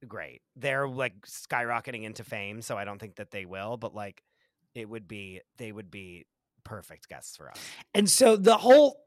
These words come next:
Speaker 2: thing in Titanic is that Celine Dion is somehow the, <laughs> the central character of the off-Broadway
Speaker 1: It's
Speaker 2: musical,
Speaker 1: as if,
Speaker 2: correct?
Speaker 1: it's, it's as if she was, like, also on the boat 'cause she's the narrator
Speaker 2: I
Speaker 1: of the whole
Speaker 2: ca-, I
Speaker 1: thing.
Speaker 2: ca-, it's just, that is,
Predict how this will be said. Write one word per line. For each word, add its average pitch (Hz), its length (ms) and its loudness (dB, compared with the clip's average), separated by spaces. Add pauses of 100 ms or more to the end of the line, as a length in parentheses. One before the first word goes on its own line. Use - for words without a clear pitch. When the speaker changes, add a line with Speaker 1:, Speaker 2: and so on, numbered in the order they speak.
Speaker 2:
thing 294 260 2
in 220 140 2
Titanic 208 680 4
is 190 140 0
that 170 200 2
Celine 202 380 4
Dion 170 380 2
is 170 220 0
somehow 165 440 4
the, 151 120 -2
<laughs> 151 260 -4
the 196 160 4
central 185 560 2 (280)
character 190 520 4
of 165 320 2
the 165 140 -2
off-Broadway 123 720 -2
Speaker 1:
It's - 180 -10
Speaker 2:
musical, 147 380 -2
Speaker 1:
as 123 60 -8
if, - 80 -20
Speaker 2:
correct? 143 280 -2
Speaker 1:
it's, - 240 -8
it's 143 220 -6
as 131 240 -6
if 131 160 -6
she 123 260 -10
was, 107 280 -12
like, 104 220 -12
also 107 340 -12
on 98 140 -12
the 95 60 -18
boat 87 260 -16
'cause - 120 -20
she's 104 240 -16
the 95 340 -18
narrator 82 400 -18
Speaker 2:
I 147 100 -2
Speaker 1:
of - 100 -10
the - 60 -14
whole 175 60 -14
Speaker 2:
ca-, 135 60 -2
I - 40 -4
Speaker 1:
thing. 120 120 -10
Speaker 2:
ca-, - 240 -14
it's - 200 -10
just, - 280 -12
that 147 220 -2
is, 170 200 -2